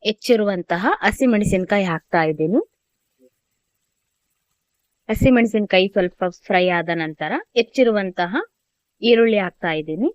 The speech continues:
ಈರುಳ್ಳಿ ಚೆನ್ನಾಗಿ ಫ್ರೈ ಮಾಡ್ಬೇಕು. ಕಂದು ಬಣ್ಣ ಬರೋವರೆಗೂ ಫ್ರೈ ಮಾಡಿದ್ರೆ ಸಾಕು. ನೀವು ನನ್ ಚಾನೆಲ್ ನ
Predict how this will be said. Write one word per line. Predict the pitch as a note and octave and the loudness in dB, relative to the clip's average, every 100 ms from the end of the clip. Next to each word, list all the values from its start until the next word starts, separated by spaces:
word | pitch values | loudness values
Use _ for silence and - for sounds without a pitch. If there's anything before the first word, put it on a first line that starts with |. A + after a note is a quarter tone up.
| _ _ _ _ _ _ _ _ _ _ _ _ _ _ _ _ _ _ _ _ _ | _ _ _ _ _ _ _ _ _ _ _ _ _ _ _ _ _ _ _ _ _
ಈರುಳ್ಳಿ | B3+ C4 C4+ C4 C4+ A#3+ _ _ - | 0 2 2 0 -2 -12 _ _ -6
ಚೆನ್ನಾಗಿ | G#3+ G3+ F#3+ C#4 | -4 -2 -4 -6
ಫ್ರೈ | E4 G3 F#3 | -6 -2 -2
ಮಾಡ್ಬೇಕು. | F#3+ E3+ E3 D#3 D4 A#4 _ _ _ _ | -2 -6 -8 -10 -8 -10 _ _ _ _
ಕಂದು | A#3+ B3 A#3+ | -2 -2 0
ಬಣ್ಣ | A3+ G#3+ | -2 -2
ಬರೋವರೆಗೂ | G3 G3 F#3+ F#3 F#3+ G#4+ - | -2 -2 -2 -2 -2 -4 -4
ಫ್ರೈ | A#3 F#3 | -4 -4
ಮಾಡಿದ್ರೆ | F3 E3+ E3 F#3 F#4+ _ _ | -4 -6 -6 -4 -6 _ _
ಸಾಕು. | F3+ D#3 - G#4 _ _ _ _ _ _ _ _ _ _ - | -10 -10 -8 -10 _ _ _ _ _ _ _ _ _ _ -2
ನೀವು | B3 C#4 D#4 | 4 6 6
ನನ್ | C#4+ B3 | 6 4
ಚಾನೆಲ್ | B3 A3 G#3+ | 4 2 4
ನ | G#3 | 2